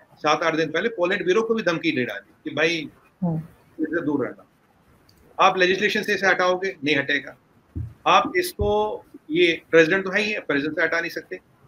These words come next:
Speaker 1: इसकी weakness है ये पीएलए। अगर आप पीएलए से इसको हटा दो, अगर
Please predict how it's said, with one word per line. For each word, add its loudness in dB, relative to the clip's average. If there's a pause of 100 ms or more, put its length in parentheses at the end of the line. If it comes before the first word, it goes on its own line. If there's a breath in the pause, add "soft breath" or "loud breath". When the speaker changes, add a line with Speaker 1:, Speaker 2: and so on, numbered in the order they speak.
(140)
Speaker 1:
इसकी 0
weakness -4
है -4
ये -2
पीएलए। -6 (140)
अगर 0
आप -4 (100)
पीएलए 2
से -6
इसको -8
हटा -4
दो, -4
अगर -4